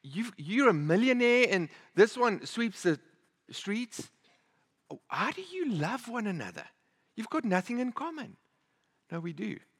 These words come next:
Nothing but the blood of Jesus. That's what unites us, brothers and sisters. And we cannot run away from that instruction. We need to exercise this instruction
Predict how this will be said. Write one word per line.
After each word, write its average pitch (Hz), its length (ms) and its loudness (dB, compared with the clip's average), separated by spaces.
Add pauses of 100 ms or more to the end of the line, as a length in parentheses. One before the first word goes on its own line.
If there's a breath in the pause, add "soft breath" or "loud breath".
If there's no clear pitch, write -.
(460)
Nothing 180 380 -2
but - 220 -4
the 180 80 -4
blood - 320 -12
of 160 160 -12
Jesus. - 680 -16 (840)
That's 285 300 -4
what 220 240 0
unites 196 540 2
us, 139 140 -4
brothers 113 360 -4
and 107 100 -12
sisters. 151 440 -10 (760)
And 214 120 6
we 240 80 4
cannot 269 400 6
run 202 200 6
away 185 360 8
from 196 240 -4
that 156 160 4
instruction. 190 680 -4 (1400)
We 190 120 4
need 240 160 4
to 190 120 2
exercise 180 680 4
this 156 160 -6
instruction 160 720 0